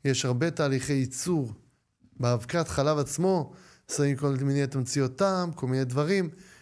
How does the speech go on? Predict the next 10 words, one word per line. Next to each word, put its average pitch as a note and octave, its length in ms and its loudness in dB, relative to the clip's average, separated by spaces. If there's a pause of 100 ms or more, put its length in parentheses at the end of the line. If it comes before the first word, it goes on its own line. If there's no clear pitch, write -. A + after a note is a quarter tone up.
(160)
לא F3+ 160 2
בהכרח F#3 480 0
שאבקת C#3 380 -2
חלב C#3 300 0
נוכרי D3+ 640 0 (360)
היא B2 80 -2
כזה C#3 260 2
מוצר D3 400 2
תמים. B2 380 0 (680)
לכן, A3 440 2